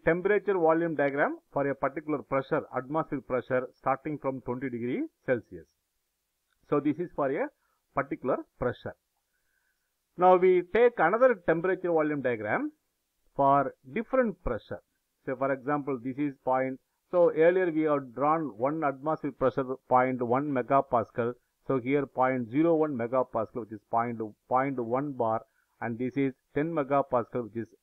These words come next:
ten bar, uh, one megapascal is to ten bar, uh, this is P equal to eight megapascal, which is eighty bar. Now look at the diagram. So for the lower pressure, point zero one megapascal,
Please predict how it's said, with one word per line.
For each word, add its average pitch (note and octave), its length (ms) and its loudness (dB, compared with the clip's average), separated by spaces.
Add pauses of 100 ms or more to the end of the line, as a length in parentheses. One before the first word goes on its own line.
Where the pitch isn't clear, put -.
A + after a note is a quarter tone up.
ten D#3 220 -2
bar, A2+ 320 0 (460)
uh, A#2+ 220 -2
one C#3 280 0
megapascal C#3+ 600 0
is A#2 80 -8
to A2+ 80 -10
ten C#3 240 -4
bar, A2+ 260 0 (340)
uh, A#2+ 220 -2
this B2+ 180 -2
is C3 200 -8
P E3+ 160 -6
equal D3 240 0
to B2+ 120 -2
eight D3 240 -2
megapascal, B2 720 -2
which - 40 -10
is A2 140 -8
eighty C3+ 340 -2
bar. F2 240 -8 (920)
Now E3+ 140 8
look F#3 220 4
at G3 120 0
the F3 60 0
diagram. C3 400 0 (440)
So D#3+ 160 4
for D3+ 200 4
the C#3+ 300 0 (260)
lower G#3+ 360 6
pressure, C3+ 440 -2 (500)
point D3+ 380 2 (420)
zero D#3 220 2
one D3+ 180 0
megapascal, C3 760 -2